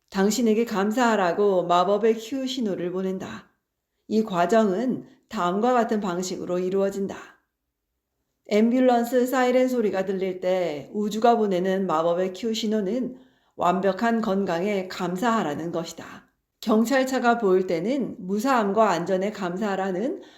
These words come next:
마법의 큐 신호를 보내는 것이다. 누군가 신문을 읽고 있는 것이 보이면 좋은 소식에 감사하라는 마법의 큐 신호이다.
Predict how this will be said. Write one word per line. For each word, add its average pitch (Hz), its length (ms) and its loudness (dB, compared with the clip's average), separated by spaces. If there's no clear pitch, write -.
마법의 190 720 2
큐 277 320 -2
신호를 226 540 0
보내는 175 360 -4
것이다. - 480 -6
누군가 240 560 2
신문을 285 580 0
읽고 185 420 2
있는 196 360 -2
것이 185 300 -2
보이면 190 640 -4
좋은 262 500 4
소식에 233 640 0
감사하라는 196 1080 -4
마법의 175 800 2
큐 294 360 -2
신호이다. 247 720 -4